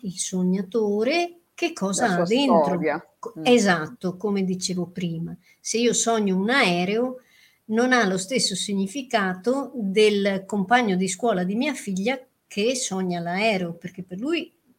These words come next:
Speaker 1: è pericolo, per me magari è viaggio. Quindi in questo senso io, eh, insegno alle persone come interpretarsi i sogni da soli,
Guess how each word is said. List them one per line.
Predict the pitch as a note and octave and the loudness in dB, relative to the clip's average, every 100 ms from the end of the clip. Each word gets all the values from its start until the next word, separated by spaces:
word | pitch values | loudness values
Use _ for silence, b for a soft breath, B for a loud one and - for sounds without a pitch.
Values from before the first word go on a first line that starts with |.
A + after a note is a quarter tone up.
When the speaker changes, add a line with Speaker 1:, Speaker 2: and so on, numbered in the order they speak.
| - | -8
Speaker 1:
è | F#3+ | -4
pericolo, | G3 F#3+ G3 - F3+ F3 E3+ - _ _ _ _ _ - | 0 0 0 -2 0 0 -4 -10 _ _ _ _ _ -2
per | C#4 | 0
me | A#3+ A#3 | 2 2
magari | C4+ F#3 G3+ C#4+ - _ | 2 4 2 -2 -10 _
è | - | -8
viaggio. | E3+ F#3+ G#3+ F3+ E3 F#3 F3 - _ _ _ _ | -2 2 2 0 -2 -4 -6 -10 _ _ _ _
Quindi | B3 A#3 G#3 A3 | 0 2 0 0
in | A#3+ | 0
questo | A#3+ E4 - A#3+ | 0 -4 -4 -4
senso | - G#3 G3 F3+ - A#3 A#3+ | -4 -2 -2 -2 -4 -4 -4
io, | A3 A3 C#4 C#4 b b b b - | -4 -4 -4 -6 b b b b -8
eh, | F#3+ F#3 F3+ F3+ F3+ F3+ F#3 _ _ | -4 0 0 0 -2 -4 -8 _ _
insegno | G#3+ F#3 C4+ C#4 G3 | -6 -2 0 0 0
alle | F#3 | -2
persone | A#3 - D#4 E4 - | -4 -6 -6 -8 -10
come | - C#4+ D4+ B3+ | -6 -4 -2 0
interpretarsi | G3 F#3 F3 F#3 F3+ F3+ E3+ - - F3+ | -2 -4 -8 -10 -10 -10 -10 -8 -10 -10
i | - | -10
sogni | F#3 - D#3+ E3+ F#3 | -8 -8 -8 -6 -4
da | F#3 | -6
soli, | E3 - - - | -8 -10 -14 -18